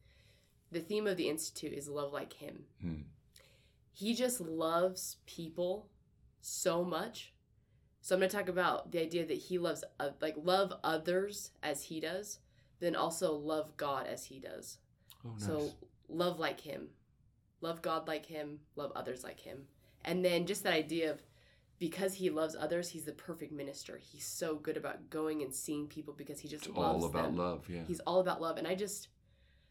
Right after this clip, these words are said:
Speaker 1: like, that's so badly something that I want, is to be able to just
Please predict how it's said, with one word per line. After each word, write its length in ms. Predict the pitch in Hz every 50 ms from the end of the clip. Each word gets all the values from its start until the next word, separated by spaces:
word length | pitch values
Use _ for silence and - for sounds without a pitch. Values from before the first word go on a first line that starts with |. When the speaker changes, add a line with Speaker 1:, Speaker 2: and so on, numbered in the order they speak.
| _ -
Speaker 1:
like, 160 | - 180 170
that's 300 | - 190 196 202 - - - -
so 300 | - - - - 185 175
badly 320 | 175 156 147 156 156 165
something 400 | 170 165 - 143 151 147 147 151
that 160 | 151 147 139 147
I 60 | 143
want, 300 | 139 139 - 117 - -
is 120 | 143 -
to 100 | - -
be 120 | - 143 147
able 180 | 143 143 143
to 100 | 143 143
just 460 | 139 139 139 139 139 - - - -